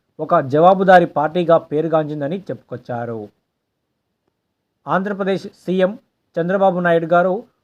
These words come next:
ఒక విజనరీ ఉన్న లీడర్ అని కొనియాడారు. కూటమి అధికారంలోకి వచ్చి ఏడాది కాకముందే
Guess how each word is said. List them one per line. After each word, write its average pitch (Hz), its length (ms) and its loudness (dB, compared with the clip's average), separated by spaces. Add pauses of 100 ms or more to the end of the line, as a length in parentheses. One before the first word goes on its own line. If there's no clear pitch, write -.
(120)
ఒక 147 140 -4
విజనరీ 185 600 0
ఉన్న 165 200 0
లీడర్ 160 340 4 (100)
అని 170 300 -6 (640)
కొనియాడారు. 131 720 -4 (1800)
కూటమి 214 420 -2
అధికారంలోకి 180 600 2
వచ్చి 170 420 -2
ఏడాది 170 300 2
కాకముందే 190 720 0